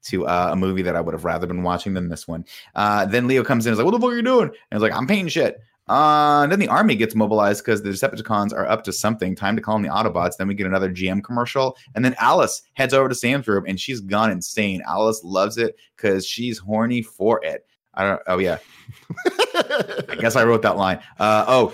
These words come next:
Speaker 1: she's horny for that wit-, wicky dicky. But guess what, ladies and gentlemen? She's hiding a little secret up her skirt, Tim. What is it?
Speaker 2: A
Speaker 1: Not
Speaker 2: tail.
Speaker 1: chlamydia. It's, it's a tail.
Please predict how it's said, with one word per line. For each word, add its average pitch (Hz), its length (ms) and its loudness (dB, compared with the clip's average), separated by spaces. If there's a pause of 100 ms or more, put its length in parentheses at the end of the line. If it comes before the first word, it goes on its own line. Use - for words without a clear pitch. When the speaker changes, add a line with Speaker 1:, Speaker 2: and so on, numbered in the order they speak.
Speaker 1:
she's 127 180 -4
horny 127 300 2
for 120 320 2
that 98 240 2
wit-, 104 240 0
wicky 107 320 0
dicky. 92 520 -4 (280)
But 113 420 0
guess 127 320 0
what, 113 380 2
ladies 95 280 -2
and 95 80 -8
gentlemen? 95 320 0
She's 101 180 -10
hiding 110 280 0
a - 20 -4
little 110 180 2
secret 131 340 -2
up - 80 -4
her 92 80 -2
skirt, - 400 -4
Tim. 110 340 0
What 107 220 2
is 127 100 -2
it? 147 200 2 (100)
Speaker 2:
A - 40 -8
Speaker 1:
Not - 240 2
Speaker 2:
tail. - 120 0
Speaker 1:
chlamydia. 107 440 0 (280)
It's, 110 160 -8 (100)
it's 117 160 -2
a 139 100 0
tail. 98 500 -2